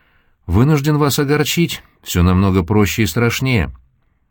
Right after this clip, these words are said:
На корабле шли не более половины, хм, сотрудников вашей базы. Остальные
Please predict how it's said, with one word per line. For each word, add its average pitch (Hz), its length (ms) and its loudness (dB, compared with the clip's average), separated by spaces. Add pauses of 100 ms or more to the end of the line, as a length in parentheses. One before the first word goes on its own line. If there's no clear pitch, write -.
(160)
На 85 220 0
корабле 101 420 -2
шли 117 220 -2
не 107 100 2
более 113 280 0
половины, 113 680 0 (720)
хм, 95 260 0 (240)
сотрудников 151 720 0
вашей 127 300 -2
базы. 73 460 -4 (380)
Остальные 92 640 0